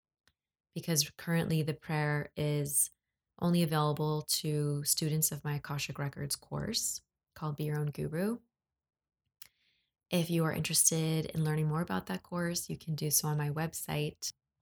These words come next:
So now I'm gonna stop the recording, say the prayer off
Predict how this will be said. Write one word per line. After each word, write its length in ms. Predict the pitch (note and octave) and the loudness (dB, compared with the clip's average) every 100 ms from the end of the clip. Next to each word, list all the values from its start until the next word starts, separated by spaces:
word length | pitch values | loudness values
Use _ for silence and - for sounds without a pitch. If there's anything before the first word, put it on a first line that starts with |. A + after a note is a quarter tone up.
| _ _ _ _ _ _ _ _ _ _ _ | _ _ _ _ _ _ _ _ _ _ _
So 120 | - | 2
now 120 | G3 | 4
I'm 100 | F3 | 4
gonna 160 | F3+ F3 | 4 2
stop 240 | - D#3 | 2 0
the 80 | - | 0
recording, 720 | D#3 - G3+ G3 F#3 F3 F3 - | -4 0 2 4 4 4 2 0
say 280 | - D#3 | 2 2
the 100 | D3+ | 0
prayer 480 | C#3+ - D#3+ D#3+ - | -2 -2 0 0 0
off 320 | - D#3+ D#3 | -4 -4 -6